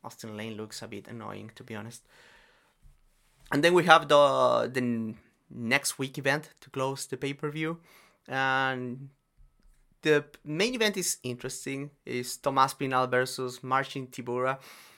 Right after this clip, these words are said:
Uh, obviously, everyone expecting Aspinall to win, like, super easily, but Tybura is very tough, uh, can grapple a little bit,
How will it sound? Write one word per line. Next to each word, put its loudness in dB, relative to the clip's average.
Uh, 2
obviously, 2
everyone 6
expecting -2
Aspinall -2
to -12
win, -8
like, -8
super -6
easily, -4
but -2
Tybura 6
is -4
very 2
tough, 4
uh, 0
can -6
grapple 2
a -10
little -2
bit, -4